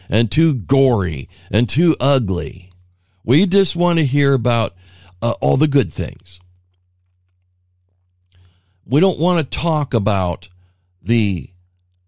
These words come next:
horrific things that happen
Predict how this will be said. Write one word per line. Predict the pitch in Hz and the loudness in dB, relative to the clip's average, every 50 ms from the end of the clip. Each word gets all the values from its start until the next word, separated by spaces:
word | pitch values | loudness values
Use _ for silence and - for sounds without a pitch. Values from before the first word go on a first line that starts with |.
| _ _ - | _ _ -10
horrific | - - 139 135 123 113 117 143 180 185 165 - - 147 139 - - - - - _ _ _ _ _ _ _ _ _ _ _ | -2 0 2 2 2 2 0 0 2 0 0 0 0 -2 -2 -2 -4 -12 -20 -20 _ _ _ _ _ _ _ _ _ _ _
things | - - - - 156 165 156 143 123 107 95 92 98 | -18 -14 -6 -2 0 2 2 2 2 0 -2 -2 -2
that | 110 120 120 113 | -2 -2 -2 0
happen | 101 107 139 143 147 131 120 90 98 90 78 76 - - - - | 0 0 0 2 2 0 -2 -4 -4 -4 -4 -6 -10 -14 -20 -20